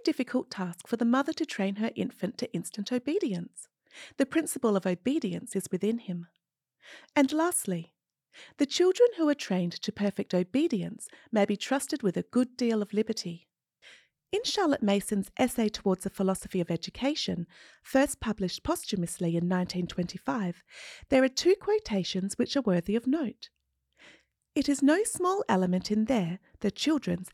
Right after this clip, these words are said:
happiness and ours, that obedience is both delightful and reposeful." And, "What is said about obedience, to the heads of the house first, to the state, to the church, and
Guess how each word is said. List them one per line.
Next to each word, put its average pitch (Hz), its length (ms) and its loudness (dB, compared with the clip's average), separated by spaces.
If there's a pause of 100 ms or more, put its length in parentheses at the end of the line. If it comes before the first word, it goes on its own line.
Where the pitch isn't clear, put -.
(240)
happiness 233 560 2
and 294 280 2
ours, 180 460 -2 (300)
that 247 180 2
obedience 294 580 2
is 254 120 0
both 220 280 2
delightful 214 840 -2
and 226 180 2
reposeful." 262 760 -2 (920)
And, 185 340 -4 (600)
"What 330 220 4
is 494 80 0
said 262 220 4
about 220 320 4
obedience, 214 840 0
to 214 100 2
the 208 120 0
heads 208 300 0
of 262 120 -2
the 320 100 -4
house 240 340 -2
first, 175 480 -4 (280)
to 262 100 0
the 277 100 2
state, 285 520 0 (220)
to 254 100 4
the 339 100 2
church, - 500 0 (140)
and 214 220 2